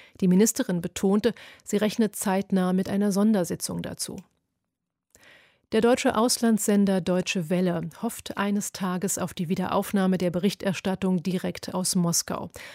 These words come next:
Das sagte D-W-Intendant Peter Limburg zum Auftakt einer vom Sender ausgerichteten internationalen Medienkonferenz in Bonn.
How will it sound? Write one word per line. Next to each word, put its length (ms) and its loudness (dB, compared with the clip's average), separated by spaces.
Das 180 -2
sagte 280 0
D-W-Intendant 840 2
Peter 240 0
Limburg 680 2
zum 160 -2
Auftakt 680 -4
einer 260 -2
vom 200 0
Sender 380 0
ausgerichteten 720 -6
internationalen 1000 0
Medienkonferenz 1000 0
in 140 0
Bonn. 320 0